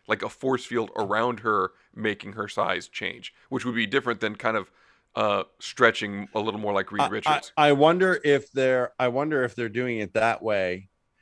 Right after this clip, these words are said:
Speaker 2: One, because somehow Captain Marvel is the origin in some way of her power, one.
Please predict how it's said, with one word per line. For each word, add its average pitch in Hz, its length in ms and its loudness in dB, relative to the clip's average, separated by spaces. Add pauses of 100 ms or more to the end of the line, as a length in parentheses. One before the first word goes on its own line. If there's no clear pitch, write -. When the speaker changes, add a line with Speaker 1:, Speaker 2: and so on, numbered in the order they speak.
(180)
Speaker 2:
One, 131 400 2
because 113 720 0
somehow 110 960 -2
Captain 117 420 0
Marvel 110 640 0
is 104 260 -6
the 104 160 -8
origin 104 720 -2
in 98 180 -10
some 104 240 -8
way 101 200 -4
of 98 160 -4
her 95 120 -8
power, 95 600 -2
one. 98 460 -4